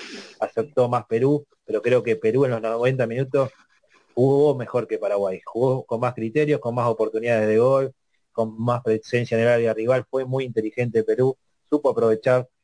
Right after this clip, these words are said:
eh, los espacios de Paraguay, me gustó mucho Perú hoy, me gustó mucho, y bueno, los resultados para hoy creo que sí, a ver, Uruguay-Colombia, partido cerrado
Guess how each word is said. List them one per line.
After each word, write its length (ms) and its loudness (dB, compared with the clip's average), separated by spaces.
eh, 220 0
los 160 -2
espacios 420 0
de 80 4
Paraguay, 480 2
me 120 -4
gustó 320 0
mucho 320 -2
Perú 220 0
hoy, 320 2
me 100 -14
gustó 260 -2
mucho, 400 0
y 80 -4
bueno, 260 2
los 100 2
resultados 380 0
para 180 2
hoy 140 2
creo 260 0
que 140 -6
sí, 200 -6
a 100 0
ver, 240 0
Uruguay-Colombia, 720 2
partido 400 -2
cerrado 680 -2